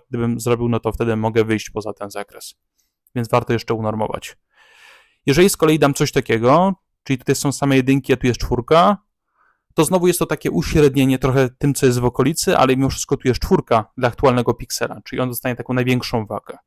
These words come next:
A jeżeli dam czwórkę, a tutaj minus jedynki, no to będzie takie bardziej wyostrzenie, dlatego że ten piksel, który jest w danym momencie, jeszcze bardziej jakby zwiększy się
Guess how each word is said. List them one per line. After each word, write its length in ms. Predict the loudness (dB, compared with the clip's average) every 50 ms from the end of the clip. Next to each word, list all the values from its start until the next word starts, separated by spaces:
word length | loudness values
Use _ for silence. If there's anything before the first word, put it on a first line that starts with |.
| _ _ _ _ _ _ _ _ _ _ _ _ 0
A 80 | 2
jeżeli 200 | 2 2 2 2
dam 140 | 0 0 0
czwórkę, 360 | 2 2 2 2 2 2 0
a 20 | -2
tutaj 200 | 0 0 0 2
minus 220 | 2 2 4 4
jedynki, 440 | 4 4 4 2 0 -2 -4 -2 -2
no 100 | -2 -2
to 100 | -2 -2
będzie 180 | -2 -2 -2 -4
takie 200 | -6 -8 -2 0
bardziej 280 | 0 0 2 0 0
wyostrzenie, 640 | 4 4 4 4 4 0 -4 -4 -4 -4 -4 -4 -4
dlatego 340 | -4 -4 -2 0 0 2 2
że 120 | 2 0
ten 160 | 0 -2 -2
piksel, 320 | 0 -2 -2 -2 -4 -6 -6
który 200 | -4 0 0 0
jest 100 | 2 2
w 20 |
danym 180 | 2 2 4 4
momencie, 440 | 4 4 2 2 0 0 -2 -2 -2 -6 _ _ _ _ _ _ _
jeszcze 260 | -6 -4 -2 0 2
bardziej 260 | 2 2 2 2 2
jakby 180 | 0 2 0 0
zwiększy 440 | 0 0 -2 -2 -2 -2 -4 -4 -4
się 220 | -4 -8 -10 -10